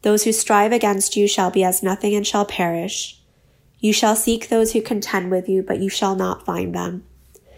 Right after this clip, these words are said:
Those who war against you shall be as nothing at all. For I, the Lord your God, hold your right hand. It is I who say to you, 'Fear not, I am the one who helps you.'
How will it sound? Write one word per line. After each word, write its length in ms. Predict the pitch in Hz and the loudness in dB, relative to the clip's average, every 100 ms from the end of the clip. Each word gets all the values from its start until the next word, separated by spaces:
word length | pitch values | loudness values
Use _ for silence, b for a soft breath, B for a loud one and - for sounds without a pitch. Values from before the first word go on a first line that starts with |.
| b b - | b b 2
Those 260 | 202 214 | 4 4
who 120 | 240 | 4
war 220 | 208 196 208 | 4 6 4
against 460 | 202 180 180 - | 2 0 -2 0
you 100 | 185 | 0
shall 220 | 185 185 | 2 0
be 160 | 180 185 | 2 0
as 180 | 175 190 | 0 -2
nothing 320 | 180 196 180 | -2 -2 -2
at 120 | 180 | -2
all. 380 | 165 156 170 - _ _ _ _ _ _ _ _ _ - | -4 -4 -8 -12 _ _ _ _ _ _ _ _ _ -4
For 240 | 220 - | -2 2
I, 200 | 208 233 | 4 6
the 100 | 254 | 4
Lord 320 | 220 202 202 | 4 4 4
your 120 | 208 | 2
God, 360 | 202 185 180 180 | 2 2 2 0
hold 320 | - 214 220 | 2 2 4
your 140 | 233 208 | 2 2
right 280 | 185 185 | 2 2
hand. 520 | - 180 165 170 170 - b b b b - | 0 -2 -2 -2 -8 -14 b b b b 0
It 140 | 202 | 2
is 100 | 202 | 4
I 220 | 202 208 | 4 4
who 140 | 226 220 | 4 2
say 240 | 208 196 | 2 4
to 60 | 196 | 2
you, 220 | 180 175 | 2 -2
'Fear 360 | - 220 214 | -2 0 2
not, 360 | 196 170 - - _ - | 0 -2 -4 -8 _ 0
I 140 | 185 | 2
am 140 | 196 202 | 2 2
the 120 | 208 | 2
one 200 | 185 180 | 0 0
who 160 | 196 | -2
helps 400 | - 180 - - | 0 -2 -2 -6
you.' 280 | 180 - 226 | -4 -4 -8